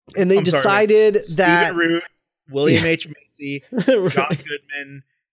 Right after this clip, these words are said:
Speaker 2: and, um, he's still alive in this universe, Pat Healy.
Speaker 1: Right.
Speaker 2: Okay.
Speaker 1: Um, so each of them, uh, they, they met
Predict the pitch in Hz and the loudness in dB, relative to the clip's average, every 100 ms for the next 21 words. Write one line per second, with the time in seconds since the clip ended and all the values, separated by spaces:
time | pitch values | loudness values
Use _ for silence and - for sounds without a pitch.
0 | _ _ _ 131 131 127 127 123 117 - | _ _ _ -4 -2 -2 -4 -8 -14 -14
1 | 120 120 117 113 113 113 107 107 104 _ | -10 -8 -8 -8 -8 -10 -14 -16 -20 _
2 | _ _ _ _ _ _ 156 135 165 156 | _ _ _ _ _ _ -14 -4 0 0
3 | 147 135 131 123 123 120 113 120 113 117 | 2 0 -2 -4 -10 -12 -12 -12 -12 -12
4 | 110 - 117 117 104 85 _ _ _ _ | -12 -12 -14 -14 -18 -20 _ _ _ _
5 | _ 180 160 135 - _ _ _ _ 117 | _ 0 0 0 -4 _ _ _ _ -20
6 | 82 - _ _ _ - 170 180 175 175 | -20 -20 _ _ _ -4 0 2 2 0
7 | 165 - - - 220 208 202 196 240 269 | -2 -10 -4 0 4 4 4 0 0 0
8 | 269 262 202 190 196 190 190 185 180 - | 0 -2 -2 -2 0 0 -2 -2 -6 -6
9 | 165 165 165 139 165 180 143 160 180 180 | -4 -2 0 -2 -2 -2 -2 -2 -2 -2
10 | 196 233 160 - | -2 -2 -2 -4